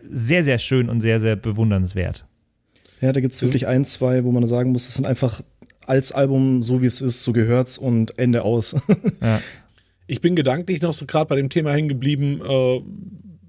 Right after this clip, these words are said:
Speaker 3: Entwicklung von Rockmusik hin zu elektronischer Musik. Und dann fielen mir so Bands ein wie Enter Shikari
Speaker 1: Mhm.
Speaker 3: oder
Speaker 2: Ja, hab ich
Speaker 3: Rise
Speaker 2: auch schon dran denken
Speaker 3: Against
Speaker 2: müssen, ja.
Speaker 3: oder selbst sowas wie jetzt festhalten, The Prodigy,
Speaker 1: Mhm.
Speaker 2: Mhm.
Speaker 3: ähm, die zwar auch schon,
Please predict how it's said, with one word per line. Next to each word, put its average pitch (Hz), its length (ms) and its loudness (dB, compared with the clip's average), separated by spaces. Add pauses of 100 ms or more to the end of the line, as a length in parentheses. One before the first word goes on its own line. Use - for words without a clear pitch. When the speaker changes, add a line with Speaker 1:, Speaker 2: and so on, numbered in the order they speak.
(280)
Speaker 3:
Entwicklung 151 380 0
von 139 140 -2
Rockmusik 151 720 -4
hin 156 220 -2
zu - 160 -4
elektronischer 135 600 -2
Musik. 117 420 -4 (280)
Und 131 120 -4
dann 135 120 2
fielen 208 280 0
mir 180 120 2
so 135 140 -4
Bands 180 340 0
ein 143 220 -4
wie 139 100 0
Enter 165 260 0
Shikari 165 800 -2
Speaker 1:
Mhm. 110 140 2
Speaker 3:
oder 127 400 2
Speaker 2:
Ja, 151 260 2
hab 113 120 -4
ich 131 140 4
Speaker 3:
Rise 185 100 6
Speaker 2:
auch 135 40 6
schon 143 120 0
dran 120 120 2
denken 120 220 6
Speaker 3:
Against 120 160 2
Speaker 2:
müssen, 117 280 0
ja. 117 200 2
Speaker 3:
oder 175 240 2
selbst 196 340 -2
sowas 196 440 0
wie 151 220 0 (200)
jetzt - 320 0
festhalten, 160 600 0
The 131 60 0
Prodigy, 180 800 -2 (420)
Speaker 1:
Mhm. 127 140 -2
Speaker 2:
Mhm. 135 100 2
Speaker 3:
ähm, 151 260 2
die 143 120 -4
zwar 131 220 2
auch 160 100 0
schon, 139 320 -2